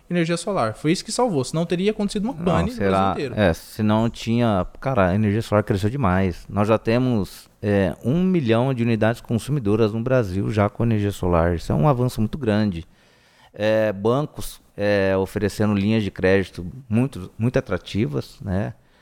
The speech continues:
Speaker 2: é, pro investimento em energia solar. É, temos a Lei quatorze mil e trezentos agora, que foi aprovada pelo presidente pra,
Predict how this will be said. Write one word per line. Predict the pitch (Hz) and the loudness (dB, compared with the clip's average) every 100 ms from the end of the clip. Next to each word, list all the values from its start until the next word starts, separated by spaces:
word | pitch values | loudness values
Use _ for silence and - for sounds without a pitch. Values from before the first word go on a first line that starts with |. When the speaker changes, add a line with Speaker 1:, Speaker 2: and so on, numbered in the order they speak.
| _ - | _ -6
Speaker 2:
é, | 95 92 92 92 92 90 | -2 0 2 2 2 0
pro | 101 | -2
investimento | 98 98 - 95 95 90 | 0 0 -2 0 0 2
em | 95 | 2
energia | 92 85 87 | 2 2 -2
solar. | - 80 82 92 113 - - - - - _ - _ - | -2 -2 0 2 0 -6 -20 -20 -20 -20 _ -20 _ -6
É, | 104 | -4
temos | - 123 135 123 | 0 0 0 0
a | 123 123 | 0 2
Lei | 117 113 120 120 117 | 2 0 0 0 0
quatorze | 117 - 117 107 | -4 -2 -2 0
mil | 110 110 | 0 0
e | 110 | 2
trezentos | 110 95 104 101 - | 0 0 2 0 0
agora, | 98 95 95 | -2 2 2
que | 101 | 0
foi | - 98 | -2 -2
aprovada | - 95 90 95 95 | 0 0 0 0 0
pelo | 95 92 90 87 | -2 -2 -2 2
presidente | 87 87 85 98 110 - | 2 2 0 0 0 -2
pra, | - 92 92 92 87 80 76 62 | -6 -2 0 2 2 0 0 -4